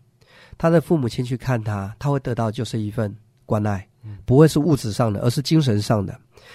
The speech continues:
Speaker 1: 可是我们刚才那个画面是很明显的，就是你在家里都是吃好的、喝好的，可是一到军中，那个伙食可能在父母亲眼中看起来就是，“啊，我们家孩子怎么会吃得这么差？
Speaker 2: 对。
Speaker 1: 啊，那当然我，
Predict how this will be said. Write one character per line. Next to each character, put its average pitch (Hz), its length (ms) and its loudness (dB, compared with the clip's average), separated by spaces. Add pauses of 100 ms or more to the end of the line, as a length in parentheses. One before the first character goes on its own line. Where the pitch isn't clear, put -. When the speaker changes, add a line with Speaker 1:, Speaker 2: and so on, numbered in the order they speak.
(140)
Speaker 1:
可 - 120 -4
是 190 100 2
我 151 140 6
们 104 120 0
刚 135 140 0
才 131 100 2
那 127 120 0
个 113 80 0
画 127 180 0
面 113 220 0
是 - 160 -2
很 123 180 -2
明 107 200 -2
显 110 160 -2
的， 104 40 -6
就 104 140 -4
是 101 200 -4 (280)
你 120 100 -2
在 139 140 2
家 135 120 2
里 120 120 0
都 113 180 0
是 120 80 2
吃 - 220 -4
好 101 180 -2
的、 110 140 -6
喝 117 200 -4
好 101 180 -6
的， - 140 -14 (280)
可 127 100 -4
是 135 100 0
一 127 60 -2
到 120 160 -2
军 113 200 -4
中， 110 260 -4 (220)
那 139 160 0
个 117 160 -4
伙 101 340 -2
食 101 480 -8
可 - 140 -2
能 110 260 -2 (160)
在 151 160 0
父 151 140 0
母 120 60 -2
亲 135 300 -2 (140)
眼 113 140 -4
中 127 140 0
看 131 160 0
起 110 60 0
来 107 40 0
就 113 80 0
是 117 120 -2
，“啊， 151 200 -2
我 135 160 0
们 147 140 -6
家 160 300 -4
孩 135 220 -8
子 139 120 -8
怎 123 120 -8
么 117 80 -8
会 143 120 -4
吃 147 180 -6
得 147 80 -2
这 143 140 -6
么 131 100 -4
差？ 139 360 -4 (280)
Speaker 2:
对。 107 100 -6
Speaker 1:
啊， 151 240 2
那 165 220 -2
当 160 220 -2
然 147 120 0
我， 131 300 -2